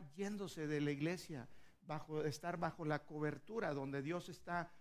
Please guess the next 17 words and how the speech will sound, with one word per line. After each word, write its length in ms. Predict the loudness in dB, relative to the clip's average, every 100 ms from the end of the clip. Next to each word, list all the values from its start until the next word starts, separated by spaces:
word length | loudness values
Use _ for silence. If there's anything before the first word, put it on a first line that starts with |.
| -10
moviéndose, 680 | -2 2 2 0 -4 -2 -2
donde 280 | -2 -2
Dios 260 | 0 -2 -2
está 280 | -8 -8 -8
trayendo 580 | -4 -2 -2 -2 -4 -6 _ _ _ _ _ _ _ _ _ _ _
libertad, 540 | 2 2 2 2 2
donde 240 | 2 0 -2
Dios 240 | -2 -4
está 240 | -8 -10 -14
trayendo 520 | -8 -2 -2 -2 -8
prosperidad. 760 | -10 -18 _ -18 -10 -6 -6 -8 -18 -20 -20 _ _ _ _ _ _ _ _ _ -8
Algunos 640 | -2 2 2 2 0 0
dejan 460 | 2 2 2 0 0
de 100 | -4
congregarse, 680 | -6 -6 -2 0 -2 -2
algunos 460 | -2 0 0 0 0
dejan 460 | 0 2 0 0